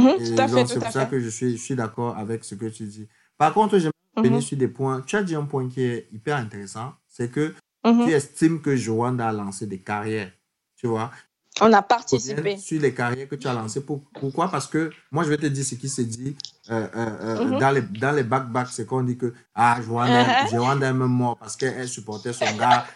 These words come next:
Speaker 1: Jovi, elle passait son temps à insulter Stanley. Est-ce que,
Speaker 2: Uh-huh.
Speaker 1: tu vois, quand moi je parle avec toi, j'écoute tout ce que tu dis, je me
Speaker 2: Mhm.
Speaker 1: dis, dix ans, il y a
Speaker 2: Ouais.
Speaker 1: eu tellement de choses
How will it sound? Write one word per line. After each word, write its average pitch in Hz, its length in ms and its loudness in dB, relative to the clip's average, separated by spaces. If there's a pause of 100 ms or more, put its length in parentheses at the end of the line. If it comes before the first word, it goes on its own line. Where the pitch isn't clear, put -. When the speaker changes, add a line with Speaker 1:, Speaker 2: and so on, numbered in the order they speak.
Speaker 1:
Jovi, 113 460 0
elle 131 100 0
passait 123 240 -2
son 120 200 -4
temps - 100 6 (140)
à 117 40 2
insulter 110 460 -2
Stanley. 123 500 2 (560)
Est-ce 170 220 0
que, 247 260 4
Speaker 2:
Uh-huh. 262 320 8
Speaker 1:
tu 254 80 6
vois, 196 320 4 (260)
quand 226 120 4
moi 220 120 6
je 160 80 6
parle 156 240 4
avec 143 220 0
toi, 151 180 4
j'écoute 147 340 -2
tout 262 100 -2
ce - 80 -4
que 170 80 2
tu 160 200 -2
dis, 131 180 -18
je 135 100 -2
me 135 60 4
Speaker 2:
Mhm. 127 40 2
Speaker 1:
dis, 147 240 -4
dix 151 400 -6
ans, 160 140 -6
il 214 40 -8
y - 40 -4
a - 20 -2
Speaker 2:
Ouais. 170 140 4
Speaker 1:
eu 170 140 -2 (120)
tellement 143 420 4
de 135 140 2 (100)
choses 139 280 -2